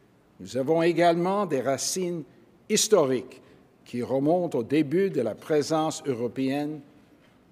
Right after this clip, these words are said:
en Amérique du Nord. Vous avez souligné deux messages. La vaste entreprise de redressement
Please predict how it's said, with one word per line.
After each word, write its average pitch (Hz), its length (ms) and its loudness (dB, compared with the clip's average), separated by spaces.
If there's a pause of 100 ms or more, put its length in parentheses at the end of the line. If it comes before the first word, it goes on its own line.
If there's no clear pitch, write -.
(100)
en 151 120 0
Amérique 131 400 0
du 117 120 -2
Nord. 107 380 0 (2000)
Vous 143 320 -4
avez 185 720 4 (720)
souligné 185 840 2
deux 127 180 4
messages. 113 880 0 (400)
La 120 160 -4
vaste 165 480 4
entreprise 156 760 -2
de 120 260 0 (220)
redressement 160 920 0